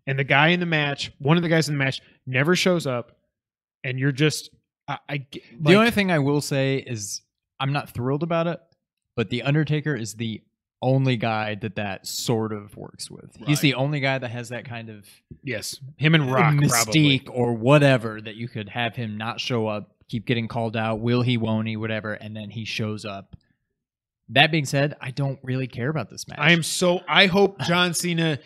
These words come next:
Speaker 1: F U or whatever it's called now, the A, I hope he A As him ten times through tables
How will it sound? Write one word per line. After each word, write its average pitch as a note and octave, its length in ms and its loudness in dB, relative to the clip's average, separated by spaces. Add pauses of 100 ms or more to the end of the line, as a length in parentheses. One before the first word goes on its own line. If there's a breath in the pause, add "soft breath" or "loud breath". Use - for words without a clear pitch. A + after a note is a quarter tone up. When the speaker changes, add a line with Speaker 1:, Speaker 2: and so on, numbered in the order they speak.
(220 soft breath)
Speaker 1:
F D3+ 320 -2 (120)
U D#3 420 2
or D3 140 0
whatever D3 260 4
it's C#3 80 -4
called C#3+ 160 2
now, B2+ 140 0
the C3+ 200 -2
A, D#3+ 200 6
I C3+ 100 -4
hope D#3 180 2
he E3 160 0
A D#3 400 0
As C#3+ 120 -2
him D3 180 0
ten E3+ 320 0
times D#3+ 460 2 (320 soft breath)
through F3+ 240 6
tables E3 580 8